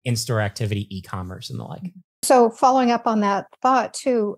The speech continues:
Speaker 2: uh, are those devices useful in, and, uh, are they impacting the training process for these retailers?
Speaker 1: One of the biggest challenges with,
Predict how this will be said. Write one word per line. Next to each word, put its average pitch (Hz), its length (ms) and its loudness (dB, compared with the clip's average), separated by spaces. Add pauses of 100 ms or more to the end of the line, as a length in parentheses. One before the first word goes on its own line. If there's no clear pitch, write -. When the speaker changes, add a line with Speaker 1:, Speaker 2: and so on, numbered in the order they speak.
Speaker 2:
uh, 214 260 -4
are 226 120 0
those 214 280 0
devices 202 720 -4
useful 202 600 -2
in, 185 380 -6 (380)
and, 185 200 0
uh, 190 220 -2
are 196 160 0
they 196 140 2
impacting 180 460 -2
the 165 100 -8
training 208 420 -2
process - 720 -8
for 175 120 0
these 156 240 -6
retailers? - 800 -10 (200)
Speaker 1:
One 156 140 2
of 165 40 4
the 151 80 6
biggest 180 360 -2
challenges 135 800 -2
with, 123 340 -2